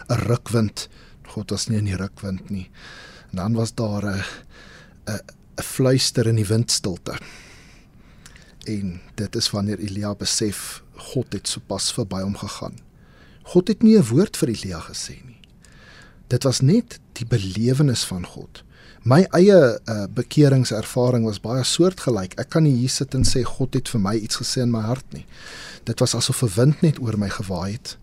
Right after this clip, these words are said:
en ek was anders. So God praat met ons in woorde en op rasionele maniere wat ons kan verstaan in ons hart. Uh, kan God nog in 'n hoorbare stem praat met mense? Ek, God kan maak wat hy wil. Ek het nog nooit <laughs> dit gehoor nie.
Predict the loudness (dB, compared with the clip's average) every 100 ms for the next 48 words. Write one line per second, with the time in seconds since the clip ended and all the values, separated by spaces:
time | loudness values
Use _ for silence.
0 | -20 -20 -20 -4 0 2 0 0 2 0
1 | -2 -10 -14 -20 -20 -20 -18 -18 -4 -2
2 | 2 2 2 2 2 2 0 2 2 2
3 | 2 2 2 2 2 0 -2 -2 -6 -6
4 | -8 -4 -4 0 2 4 2 0 0 0
5 | -2 -4 -4 -6 -6 -6 -4 -2 0 0
6 | 0 2 2 2 -2 -6 -6 -14 -18 -18
7 | -18 -12 -8 0 6 6 6 4 4 4
8 | 2 2 -6 -2 0 2 2 4 4 4
9 | 4 2 2 2 0 -2 0 -2 0 0
10 | 0 0 -2 -4 -10 -20 -20 -20 -12 -10
11 | -4 0 2 2 0 0 2 4 4 4
12 | 2 2 -2 -6 -2 -2 -2 -12 -16 -10
13 | -4 -4 -2 -2 0 0 0